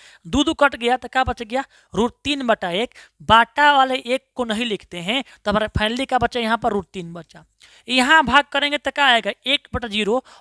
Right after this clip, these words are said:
और जब भी किसी भी अंक के नीचे ज़ीरो आता है तो क्या होता है? उसका मान ज़ीरो हो-, अ, अ, क्या होता है? उसका अपरिभाषित होता है। तो क्या भरेंगे? अपरिभाषित हो गया, यहाँ पर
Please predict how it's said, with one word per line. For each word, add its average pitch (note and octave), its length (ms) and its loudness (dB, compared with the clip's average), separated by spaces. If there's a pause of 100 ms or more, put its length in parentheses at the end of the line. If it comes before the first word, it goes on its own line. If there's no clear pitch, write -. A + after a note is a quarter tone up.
(120)
और G#3+ 160 6
जब A#3+ 180 -2 (100)
भी D4 140 -2
किसी D4 300 -6
भी C#4+ 120 -4
अंक C4+ 260 -2
के C4+ 60 -10
नीचे C4 180 -6
ज़ीरो B3 200 0
आता G3+ 260 0
है G#3+ 180 -2 (280)
तो G#3 100 -6
क्या C4 160 -4
होता G#3+ 260 -2
है? F3 100 -6
उसका F3+ 220 -10
मान F#3+ 220 -6
ज़ीरो F#3 180 -2
हो-, F3 140 -10
अ, F3 100 -10
अ, F#3+ 460 -2 (320)
क्या B3+ 100 2
होता A3+ 240 2
है? F3+ 40 -4
उसका F#3 220 -8 (120)
अपरिभाषित G3+ 720 -4
होता E3+ 220 -12
है। D#3+ 160 -18 (300)
तो F#3+ 60 -16
क्या A3+ 140 2
भरेंगे? A3+ 280 -2 (140)
अपरिभाषित F#3+ 580 -4
हो F3+ 80 -2
गया, F3+ 120 -10
यहाँ E3+ 160 -8
पर F3+ 120 -2